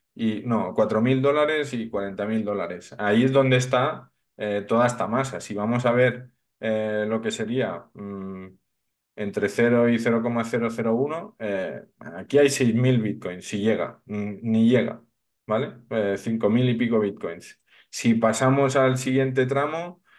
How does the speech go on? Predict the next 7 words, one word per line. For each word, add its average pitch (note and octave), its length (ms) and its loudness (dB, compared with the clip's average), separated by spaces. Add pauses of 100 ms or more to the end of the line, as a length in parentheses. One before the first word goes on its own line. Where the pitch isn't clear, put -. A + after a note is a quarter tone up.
(220)
eh, G2+ 720 -4 (260)
hay A#2 220 2
algo B2 280 2
más C3+ 340 2
de B2+ 360 4
cuarenta G#2 400 -2
mil, - 380 -6